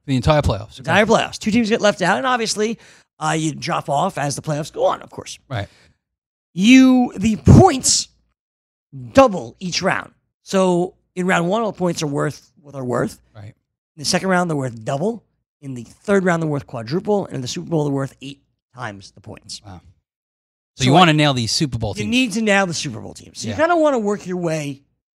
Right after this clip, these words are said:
Speaker 2: backwards. So last year, we took a shot,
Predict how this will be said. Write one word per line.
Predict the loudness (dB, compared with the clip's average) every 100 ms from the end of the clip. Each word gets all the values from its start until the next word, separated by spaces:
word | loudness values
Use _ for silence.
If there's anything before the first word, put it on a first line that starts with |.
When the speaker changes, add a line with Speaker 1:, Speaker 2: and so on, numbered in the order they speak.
| _
Speaker 2:
backwards. | -10 -10 -16 -20 -20 _
So | -6 -2
last | 4 4 4 0
year, | -2 -4 -4 -10 _ _ _ _ _ _ _ _ _ _
we | -4
took | -2 -2
a | 0
shot, | 0 2 2 0 -2